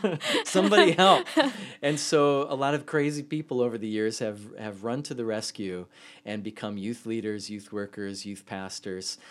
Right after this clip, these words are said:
Speaker 1: And,
Speaker 2: <laughs>
Speaker 1: um, I'm so thankful for those, those amazing people who have led the
Speaker 2: Yeah.
Speaker 1: way. And, uh, for a long period of time, youth ministry programs at colleges have trained people for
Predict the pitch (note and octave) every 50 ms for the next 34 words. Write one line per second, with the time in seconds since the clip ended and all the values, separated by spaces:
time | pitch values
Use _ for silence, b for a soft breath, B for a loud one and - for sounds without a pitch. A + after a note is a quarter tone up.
0 | B B B B B B B C3+ B2 A#2+ A#2+ A#2+ - - D4 - A#2 A2+ A2 A2
1 | A2 A2 A2 A2 A#2+ - - - - - - - - A#2 A#2 A#2 - - C#3+ -
2 | - B2 A#2+ B2 B2 - B2 A2 G#2 - A2+ G#2+ G#2+ G#2 G#2 G2+ G2+ G2+ - -
3 | - B B B B B B B B - A2+ G#2+ G2+ G2 - A#2+ A2+ A2 A2 A2
4 | A2+ A2+ A#2+ B2 B2 B2+ A2+ A2 G#2+ _ - G#2 G#2+ G#2+ - G#2 G2 G2 G2+ G2
5 | F#2 E2+ F2+ F#2 - G3 F#3+ F#3+ F#3 - F2+ F#2 F2+ - G#2 C3+ - B B B
6 | B B B B B B B - C3 B2 B2 B2 B2 A#2+ - - - B2 A#2 A2+
7 | A2+ A2 - - C3 A#2+ A#2 A2+ A2+ A#2 A#2+ C3 C#3+ D3 C#3+ D3 - - C#3 B2+
8 | A2 A2 G#2 - - - A#2 G#2 G2 F#2+ F#2 F#2 F#2 G2 G2+ b b b b b
9 | b b b - - A2 A#2 C3+ C3+ C3+ - - B2 B2 B2 A#2+ B2 B2 - -
10 | - A#2 G#2+ - - - - A2 A2 A#2 A2+ A2+ G#2 G2 F#2+ F#2 F#2 F#2 - -
11 | - G2+ G2 G2 - - - B2 C#3 D3+ D3 C#3+ A#2 - G2+ F#2+ F#2+ F#2 - -
12 | F#2+ F#2 - - - G#2+ G#2 G#2+ G#2 G#2 - G#2+ G2 G2 - F#2+ F#2 F#2+ F#2+ F2
13 | - - - G#2+ G2 F#2+ F#2 F2+ F2+ F2+ F#2 F2+